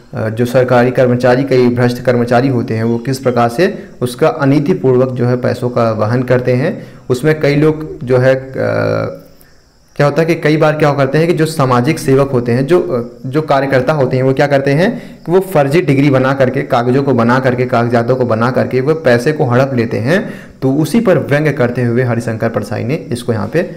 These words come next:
अभिव्यक्त करने की कोशिश की है। तो उन्होंने कहा कि हरिशंकर परसाई जी ने समस्त सामाजिक, राजनीतिक व विद्वताओं, विद्वताओं का वर्णन अपने व्यंग्यों के माध्यम से किया है।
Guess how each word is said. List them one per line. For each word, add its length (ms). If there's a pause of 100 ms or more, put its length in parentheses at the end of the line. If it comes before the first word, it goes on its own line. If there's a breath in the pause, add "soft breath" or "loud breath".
(160 loud breath)
अभिव्यक्त 360
करने 240
की 80
कोशिश 320
की 100
है। 140
तो 80
उन्होंने 200
कहा 180
कि 160
हरिशंकर 540
परसाई 400
जी 180
ने 300 (300 loud breath)
समस्त 440
सामाजिक, 640
राजनीतिक 580
व 340 (460 loud breath)
विद्वताओं, 920 (320)
विद्वताओं 540
का 120
वर्णन 360
अपने 440
व्यंग्यों 380
के 120
माध्यम 340
से 160
किया 240
है। 220